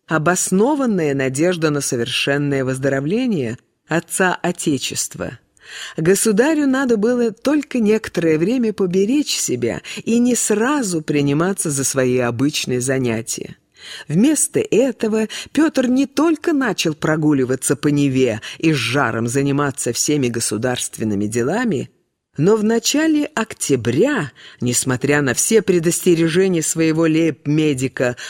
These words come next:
Блюментроста, отправился по воде за Кронштадт, Шлиссельбург и на Ланецкие железные заводы, где собственными руками выковал тяжелую полосу железа,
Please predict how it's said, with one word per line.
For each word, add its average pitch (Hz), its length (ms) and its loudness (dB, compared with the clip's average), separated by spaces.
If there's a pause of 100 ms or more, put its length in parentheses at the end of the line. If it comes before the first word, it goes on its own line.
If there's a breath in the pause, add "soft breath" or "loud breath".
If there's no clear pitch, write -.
Блюментроста, 143 1160 0 (500 soft breath)
отправился 247 720 0
по 202 140 0
воде 196 500 2
за 139 240 -2
Кронштадт, - 1120 -2
Шлиссельбург 135 1160 -2 (280 loud breath)
и 226 160 4
на 262 260 0
Ланецкие 185 760 0
железные 160 640 0
заводы, 139 760 0 (380 loud breath)
где 123 200 -4
собственными 131 760 -4
руками 139 680 -2 (300 loud breath)
выковал 208 580 2
тяжелую 170 680 0
полосу 151 580 -2
железа, 147 880 -2